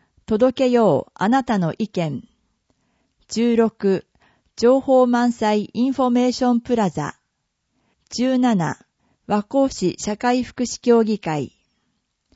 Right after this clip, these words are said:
十八、和光市民文化センタ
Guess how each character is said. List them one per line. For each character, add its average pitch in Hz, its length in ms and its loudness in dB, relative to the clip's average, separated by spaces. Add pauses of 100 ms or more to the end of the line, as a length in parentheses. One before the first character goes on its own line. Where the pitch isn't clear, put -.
(140)
十 247 240 -2
八、 214 520 -8 (540)
和 277 140 0
光 180 400 2
市 220 200 -4
民 254 260 0
文 247 220 0
化 240 140 -2
セ 233 200 0
ン 214 80 0
タ 156 460 -6